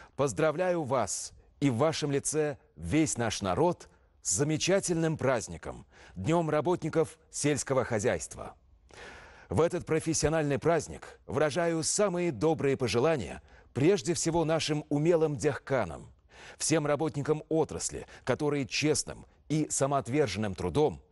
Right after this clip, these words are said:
вырастили богатый урожай, обеспечили достаток и изобилие в стране.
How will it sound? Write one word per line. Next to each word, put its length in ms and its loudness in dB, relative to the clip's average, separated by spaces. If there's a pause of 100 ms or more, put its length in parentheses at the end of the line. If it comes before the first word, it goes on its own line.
(240)
вырастили 540 0
богатый 580 0
урожай, 580 0 (240)
обеспечили 600 0
достаток 720 0 (180)
и 220 -2
изобилие 560 2
в 60 -6
стране. 420 -4